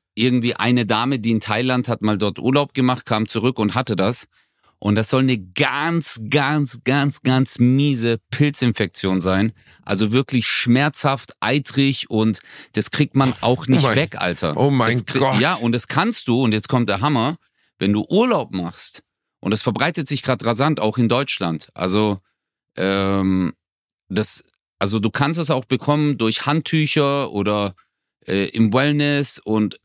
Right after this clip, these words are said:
Speaker 1: äh, im Urlaub, also auch in Hotels und so.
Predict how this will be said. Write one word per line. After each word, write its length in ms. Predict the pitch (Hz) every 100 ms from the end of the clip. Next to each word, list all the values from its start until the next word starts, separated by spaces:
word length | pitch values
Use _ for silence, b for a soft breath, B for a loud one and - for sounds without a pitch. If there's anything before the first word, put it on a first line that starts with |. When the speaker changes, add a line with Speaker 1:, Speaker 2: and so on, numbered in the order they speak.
| - _ -
Speaker 1:
äh, 180 | 107 - -
im 160 | 131 131
Urlaub, 560 | 131 147 143 139 135 104
also 200 | 107 -
auch 160 | 127
in 120 | 143 127
Hotels 400 | 123 139 131 107
und 140 | 92
so. 200 | 85